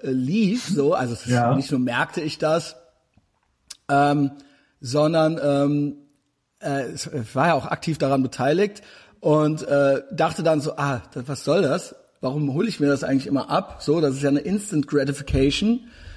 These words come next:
Speaker 2: Ja.
Speaker 1: Und ich hab doch hier, ich könnte doch hier dran jetzt so arbeiten und vernünftig werden und, äh, äh, äh,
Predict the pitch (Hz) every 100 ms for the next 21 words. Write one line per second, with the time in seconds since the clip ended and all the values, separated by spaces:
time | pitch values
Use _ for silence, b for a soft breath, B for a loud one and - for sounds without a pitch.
0 | B 107 101 156 156 143 185 165 - 156
1 | 185 151 170 165 151 - 180 202 147 139
2 | 139 139 147 139 - 156 180 151 143 143
3 | 147 208 247 147 113 123 139 139 131 -
4 | 135 - 127 - 127